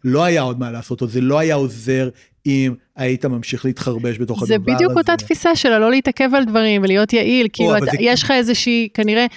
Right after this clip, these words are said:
Speaker 2: לא יודעת, אולי, אה, נקודת מבט כזאת היא מלמעלה, שהיא לא מאוד אמוציונלית, ו-, ואז אתה ב-, בעצם יכול להחליט, "אה, אוקיי, שווה לי להשקיע בזה את האנרגיה שלי, לא שווה לי להשקיע בזה את האנרגיה שלי."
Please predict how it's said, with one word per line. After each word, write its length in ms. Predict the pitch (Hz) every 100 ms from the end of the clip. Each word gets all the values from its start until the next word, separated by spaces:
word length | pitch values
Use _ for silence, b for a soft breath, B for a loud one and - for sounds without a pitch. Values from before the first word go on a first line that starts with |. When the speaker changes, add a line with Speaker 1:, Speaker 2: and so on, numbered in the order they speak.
| B B B
Speaker 2:
לא 140 | - 240
יודעת, 260 | 240 202
אולי, 480 | 190 202 208 220 226
אה, 40 | 233 208 196 190 196
נקודת 440 | 202 202 202 226
מבט 420 | 220 196 214 226 _
כזאת 300 | 240 208 -
היא 280 | 196 185 180
מלמעלה, 640 | 185 180 214 339 254 254 285 b
שהיא 260 | - - 196
לא 280 | 190 214 254
מאוד 300 | 302 262 240
אמוציונלית, 680 | 226 208 - 175 170 214 240
ו-, 140 | 202 196 -
ואז 280 | 190 208 220
אתה 160 | 254 220
ב-, 80 | 202 185
בעצם 280 | 208 208 226
יכול 220 | 202 220
להחליט, 360 | 214 - 269 - -
"אה, 140 | 262
אוקיי, 300 | - 226 208
שווה 280 | 190 190 180
לי 240 | 220 226 208
להשקיע 380 | 190 190 - 208
בזה 160 | 196 190
את 100 | 202
האנרגיה 280 | 214 269
שלי, 220 | 269 294 220
לא 120 | 190
שווה 240 | 185 175
לי 80 | 165
להשקיע 320 | 156 - 170
בזה 180 | 151 147
את 100 | 147
האנרגיה 340 | 151 147 151
שלי." 260 | 139 - 156